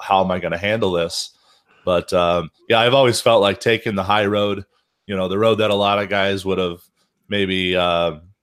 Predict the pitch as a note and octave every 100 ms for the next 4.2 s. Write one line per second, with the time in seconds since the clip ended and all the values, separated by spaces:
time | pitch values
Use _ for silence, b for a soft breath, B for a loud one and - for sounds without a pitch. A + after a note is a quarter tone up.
0 | _ - G2 F#2+ F#2 F2+ F#2+ F2 E2+ F2
1 | F2 - D#2 F#2 F2+ E2+ D#2+ E2 E2 -
2 | - F2 F#2 F2 - F2 E2+ - F2+ F2
3 | E2 F2+ F2+ F2+ E2 E2 E2+ F#2 F2+ E2+
4 | E2 D#2+